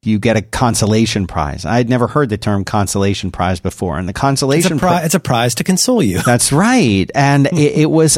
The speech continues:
Speaker 1: uh, you know, I, I didn't know what the word meant or anything like that. And it was a little plastic beetle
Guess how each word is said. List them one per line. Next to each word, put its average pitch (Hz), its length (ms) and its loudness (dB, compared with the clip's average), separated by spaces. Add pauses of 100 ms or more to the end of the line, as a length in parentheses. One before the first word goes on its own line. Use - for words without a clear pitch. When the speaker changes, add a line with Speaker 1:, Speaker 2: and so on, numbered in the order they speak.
Speaker 1:
uh, 139 80 0 (400)
you 151 160 0
know, 143 120 4
I, 127 200 2 (160)
I 123 140 0
didn't 117 160 2
know 110 100 2
what 110 140 2
the 107 60 0
word 98 260 0
meant 120 320 0
or 101 80 2
anything 92 320 -2
like 90 220 -2
that. 107 340 2 (540)
And 135 100 2
it 151 80 0
was 131 140 0
a 135 40 2
little 175 540 0 (220)
plastic 151 760 0 (1200)
beetle 135 540 2